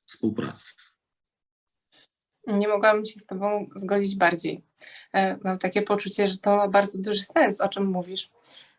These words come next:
Speaker 2: I tak myślałam też o naszej rozmowie na początku, jakie pytanie chciałabym ci zadać. I mam, e, dla ciebie taką propozycję, Paweł. E, czy ja mogłabym ci z-, e, zadać, mm,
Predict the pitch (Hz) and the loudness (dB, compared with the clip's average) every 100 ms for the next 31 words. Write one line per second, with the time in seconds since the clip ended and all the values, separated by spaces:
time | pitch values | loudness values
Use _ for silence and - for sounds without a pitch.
0 | _ _ _ _ _ _ 233 262 269 269 | _ _ _ _ _ _ -2 4 6 6
1 | 302 294 277 254 254 254 240 247 240 233 | 6 6 6 6 6 2 0 -2 -2 0
2 | 233 - 214 220 220 359 269 - 190 202 | -2 -2 -2 -2 2 4 4 4 4 4
3 | 220 214 214 214 208 202 196 196 196 202 | 2 -2 -2 2 2 2 2 2 2 0
4 | 202 - 190 175 196 - _ _ - - | -2 0 2 2 -2 -8 _ _ -16 -14
5 | - - 214 233 285 277 226 220 214 226 | -14 -6 2 6 6 4 2 2 -2 -4
6 | 220 226 220 214 220 214 220 233 254 302 | -4 -2 -2 0 -2 -2 -2 2 4 4
7 | 196 196 185 185 202 - 202 185 - 202 | 2 4 4 4 2 2 0 0 4 4
8 | 254 277 403 311 262 262 220 214 208 214 | 6 6 6 4 -4 -6 0 2 2 0
9 | 220 220 - - 208 190 190 | 0 -2 -8 -4 0 2 0